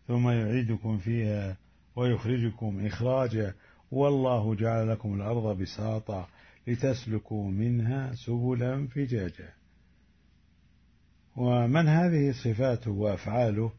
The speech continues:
هو الذي يستحق العبادة وحده لا شريك له. "ذلكم الله ربكم فاعبدوه، أفلا تذكرون؟" واعلم رحمك الله أن أنفاس العباد معدودة،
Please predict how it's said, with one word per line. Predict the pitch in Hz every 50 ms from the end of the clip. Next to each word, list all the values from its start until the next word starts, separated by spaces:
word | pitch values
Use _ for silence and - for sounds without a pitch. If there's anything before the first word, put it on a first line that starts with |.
| - - _ _ _ -
هو | 151 175
الذي | 196 196 185 175 151 143
يستحق | 135 120 - - 110 98 143 139 - -
العبادة | 123 117 107 107 113 107 120 117 113 104 107 104 101
وحده | 104 117 104 95 110 104 110 107 104 104 107 107 104 104 101 95
لا | 98 101 110 110
شريك | 107 110 104 101 101 110 113 110 - 110
له. | 101 90 87 - - _ _ _ _ _ _ _ _ _ _ 104
"ذلكم | 104 113 120 123 117 110 101 - 110 104 101
الله | 101 101 101 98 95 98 98
ربكم | 98 101 98 101 104 120 127 123 - 139 139 131 117
فاعبدوه، | 101 113 107 101 92 104 107 104 101 104 101 98 98 95 90 - _ _ _ _ _ _ -
أفلا | - 131 135 120 123 127 120 110 107 104 104 104 104 101 95
تذكرون؟" | 92 - - 120 123 131 135 123 127 - - 127 123 120 117 101 92 87 82 - - _ _ _ _ _ _ _ _ _ _ _ _ _ _ _ _ _ _ -
واعلم | 135 156 156 160 165 165 156 139
رحمك | 127 104 117 127 127 117 120 113
الله | 107 104 104 117 127 135 127 113 - - _ _ _ _ -
أن | - 120 120 120 117
أنفاس | 113 110 107 104 - - 135 139 120 120
العباد | 123 117 107 104 110 104 113 123 127 120 117
معدودة، | 117 107 113 101 101 104 120 123 117 104 90 90 85